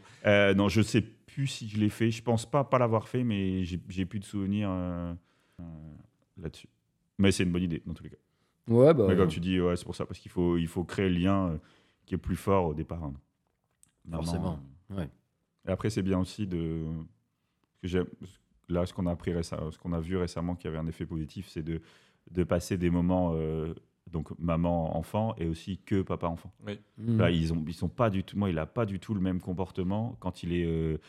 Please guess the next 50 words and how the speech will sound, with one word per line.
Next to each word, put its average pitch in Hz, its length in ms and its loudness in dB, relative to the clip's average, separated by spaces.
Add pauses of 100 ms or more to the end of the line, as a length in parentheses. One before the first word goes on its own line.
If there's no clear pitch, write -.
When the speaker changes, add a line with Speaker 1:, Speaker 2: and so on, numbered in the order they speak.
(220)
Speaker 1:
quand 104 200 2
il 98 80 4
est 92 40 6
avec 85 240 2
nous 92 120 6
deux 95 260 2 (320)
que - 100 -12
quand 95 240 0
il 95 100 2
est 90 40 6
avec 85 200 0
que 107 100 2
maman 95 380 2
ou 90 80 0
quand 90 220 -8
il 85 80 -6
est 82 80 -2
avec 82 240 -4
que 92 100 -6
papa. 82 300 -8 (240)
Tu - 60 -12
vois, 87 100 -2
c'est, 87 420 0
c'est - 180 -4
important. 90 400 -2
Moi, 85 140 0 (320)
moi, 95 100 2
je 87 100 0
voyais, 101 500 4
euh, 82 340 0
il 85 160 -2
avait 82 160 -2
passé 82 340 -6 (420)
donc 92 100 -16 (100)
un 98 120 4
mois 98 220 6
et 98 60 4
demi 98 360 2 (340)
qu'avec 95 360 0
maman. 98 400 -2 (300)
Speaker 3:
Oui. 98 60 -18 (140)
Speaker 1:
Euh, 80 720 2
j'avais 82 240 -2
un 82 60 0
peu 95 120 0
l'impression 87 340 0
qu'il 87 140 -8
me 80 60 -4
détestait, 95 360 -6
quoi, 78 160 -8